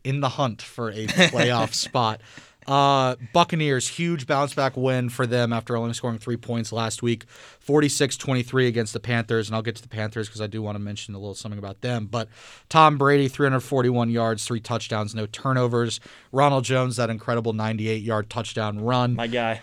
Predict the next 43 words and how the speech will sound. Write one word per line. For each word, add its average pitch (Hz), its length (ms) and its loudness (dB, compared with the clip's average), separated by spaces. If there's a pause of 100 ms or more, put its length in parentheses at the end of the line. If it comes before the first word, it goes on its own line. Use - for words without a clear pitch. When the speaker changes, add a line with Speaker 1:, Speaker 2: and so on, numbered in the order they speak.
(120)
Speaker 1:
The, 131 560 4 (200)
<laughs> - 140 -20
this 165 240 4
game 147 480 6
after 135 480 4
the, 117 560 2
you 123 140 -6
know, 110 160 -4
halfway 113 420 -4
point 110 320 -4
of 101 140 -6
the, 104 480 -6
the, 110 260 -8
or 127 100 0
after, 131 300 2
excuse 107 280 -6
me, 104 100 -6
after 110 240 -2
halftime, 107 480 -4
this 104 120 -6
game 104 220 -6
wasn't 104 300 -6
close 104 320 -10
'cause 113 160 -10
it 117 60 -8
was 110 120 -12
tied 160 340 0
going 110 260 -6
into 113 160 -4
half. 117 360 -4 (480)
Um, 107 440 0
but 110 220 -2
the, 104 340 -2
the 110 160 -6
Buccaneers 107 460 -2
came 107 180 -4
out 101 120 -6
to 104 60 -6
play 110 280 -4
in 101 80 -2
the 101 60 -6
second 104 300 -6
half. 107 280 -2